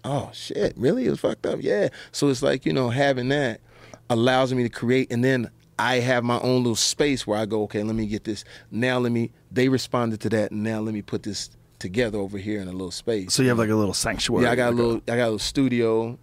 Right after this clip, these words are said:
Speaker 1: that I s-, that I set up where I go in there and do all that shit, you know. But it helps.
Speaker 2: Well, listen, man, I know you gotta get the fuck outta here. You, you only here for an hour, right?
Speaker 1: Yeah, man. But it's been great.
Speaker 2: Dude, listen, you are, you're an amazing person, and
Speaker 1: No,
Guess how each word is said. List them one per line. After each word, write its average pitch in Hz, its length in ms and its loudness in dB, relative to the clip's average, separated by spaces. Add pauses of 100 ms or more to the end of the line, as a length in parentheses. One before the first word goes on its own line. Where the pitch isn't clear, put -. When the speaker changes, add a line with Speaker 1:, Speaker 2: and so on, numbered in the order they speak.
Speaker 1:
that 110 140 -6
I 107 60 -6
s-, - 240 -8
that 107 140 -4
I 104 60 -6
set 113 240 -2
up 113 140 -2
where 110 140 -4
I 107 40 -6
go 110 240 -4
in 113 60 -4
there 113 200 -6
and 107 120 -6
do 110 100 -2
all 104 160 -2
that 113 200 -2
shit, 107 240 -8
you 113 120 -6
know. 107 180 -6 (400)
But 147 140 2
it 151 60 4
helps. 185 320 0 (1160)
Speaker 2:
Well, 135 120 2
listen, 139 280 2
man, 107 340 2
I 104 60 0
know 123 120 4
you 135 140 0
gotta 110 160 2
get 101 100 -2
the - 80 -14
fuck - 200 -4
outta 101 200 0
here. 87 120 -6
You, 90 260 -4
you 95 220 -2
only 95 220 -2
here 87 140 -6
for - 120 -10
an 87 80 -6
hour, 90 240 -4
right? 90 280 -4 (320)
Speaker 1:
Yeah, 95 180 -4
man. - 80 -12 (440)
But 95 100 -8
it's 95 100 -6
been 90 180 -6
great. 85 220 -8 (160)
Speaker 2:
Dude, 139 640 2
listen, 120 480 0
you 175 340 4
are, 123 240 4
you're 131 180 4
an 196 60 2
amazing 123 460 2
person, - 560 0
and 110 160 0
Speaker 1:
No, 113 60 2